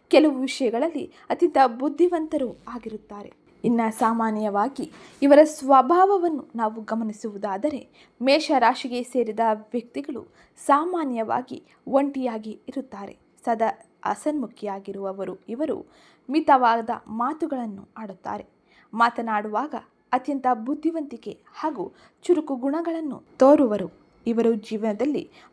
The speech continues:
ಪ್ರಯಾಣವನ್ನು ಹೆಚ್ಚು ಬಯಸುವವರು. ಹಾಗಾಗಿ ಆಗಾಗ ತಮ್ಮ ಸ್ಥಳಗಳನ್ನು ಬದಲಾಯಿಸುತ್ತಲೇ ಇರುತ್ತಾರೆ. ಇವರ ವ್ಯವಹಾರಗಳು ಪ್ರವಾಸದ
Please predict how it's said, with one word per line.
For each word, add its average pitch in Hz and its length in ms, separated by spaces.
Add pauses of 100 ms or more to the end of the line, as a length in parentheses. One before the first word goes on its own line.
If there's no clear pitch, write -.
(100)
ಪ್ರಯಾಣವನ್ನು 277 760
ಹೆಚ್ಚು 240 400
ಬಯಸುವವರು. 208 840 (120)
ಹಾಗಾಗಿ 214 640 (320)
ಆಗಾಗ 214 420 (220)
ತಮ್ಮ 254 260
ಸ್ಥಳಗಳನ್ನು 247 760 (120)
ಬದಲಾಯಿಸುತ್ತಲೇ 220 920 (100)
ಇರುತ್ತಾರೆ. 220 460 (480)
ಇವರ 247 240
ವ್ಯವಹಾರಗಳು 247 840
ಪ್ರವಾಸದ 240 800